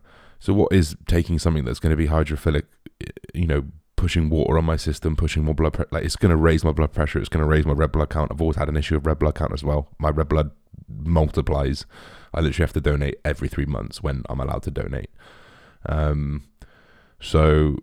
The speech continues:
it doesn't make sense for me to use something like an M P P. It doesn't make sense for a lot of us to use something like an M P P because we know <laughs> that the long-term efficacy of nandrolone is,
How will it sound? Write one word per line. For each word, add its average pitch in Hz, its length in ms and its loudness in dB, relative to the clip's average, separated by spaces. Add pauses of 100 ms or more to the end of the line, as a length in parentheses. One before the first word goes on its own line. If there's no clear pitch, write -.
(640)
it - 120 2
doesn't 90 300 6
make 85 240 0
sense - 380 2
for 87 100 0
me 80 460 2
to - 160 -4
use 78 420 2
something 76 400 -4
like 76 240 0
an 78 80 0
M 78 140 2
P 71 180 -2
P. 87 240 4
It 71 80 -2
doesn't 95 220 0
make 78 160 -2
sense 87 200 -2
for 76 140 -2
a 76 60 2
lot 82 240 6
of 78 100 0
us 69 160 -4
to - 180 -14
use 69 200 -4
something 62 240 -8
like 71 160 -6
an 76 80 0
M 69 120 -2
P 71 160 -2
P 69 200 -4
because 73 260 -6
we 80 100 -2
know 78 200 0
<laughs> 82 40 -4
that 60 180 -2
the 78 140 0
long-term 82 520 2
efficacy 76 480 -4
of 71 100 -4
nandrolone 76 540 0
is, 71 240 -4